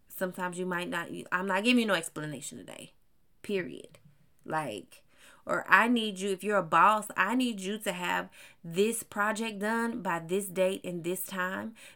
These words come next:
because I do. Like, ain't no even, but no, because you need to have this project done by this date and this time, period. Like, that's it. Um, and then step two, directly state your need or request or say no. Don't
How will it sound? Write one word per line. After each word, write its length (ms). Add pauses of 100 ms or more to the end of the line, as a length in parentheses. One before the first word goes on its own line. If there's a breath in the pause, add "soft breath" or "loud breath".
because 720 (720)
I 140
do. 220
Like, 380
ain't 200
no 100
even, 240
but 140
no, 140
because 520
you 100
need 160
to 60
have 120
this 80
project 380
done 140
by 100
this 140
date 180
and 80
this 100
time, 300
period. 540 (300)
Like, 260 (120)
that's 200
it. 180 (440 loud breath)
Um, 340
and 120
then 100
step 320
two, 380 (880)
directly 420
state 320
your 100
need 360
or 120
request 640
or 200
say 320
no. 420 (480 loud breath)
Don't 420